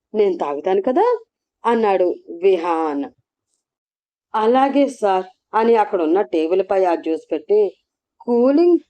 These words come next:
తగ్గక ముందే తాగేయండి, ఫీలింగ్ బాగుంటుంది" అని చెప్పి అక్కడి నుంచి సిగ్గుపడుతూ వెనక్కి వెనక్కి తిరిగి అతని వైపు చూసుకుంటూ వెళ్ళిపోయింది రిషిక.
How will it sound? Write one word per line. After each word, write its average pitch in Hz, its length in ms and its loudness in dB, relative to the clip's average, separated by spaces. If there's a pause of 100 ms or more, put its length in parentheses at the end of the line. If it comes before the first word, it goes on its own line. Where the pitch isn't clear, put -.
తగ్గక 233 440 -4
ముందే 294 440 2
తాగేయండి, 269 840 0 (540)
ఫీలింగ్ 247 560 2
బాగుంటుంది" 262 880 0 (360)
అని 247 280 0
చెప్పి 240 320 -2
అక్కడి 202 300 -2
నుంచి 180 200 -2
సిగ్గుపడుతూ 180 840 -2 (360)
వెనక్కి 226 500 0
వెనక్కి 302 360 -2
తిరిగి 254 440 -2
అతని 214 260 -2
వైపు 160 260 -4
చూసుకుంటూ 156 720 -4
వెళ్ళిపోయింది 180 880 0 (320)
రిషిక. 202 420 -2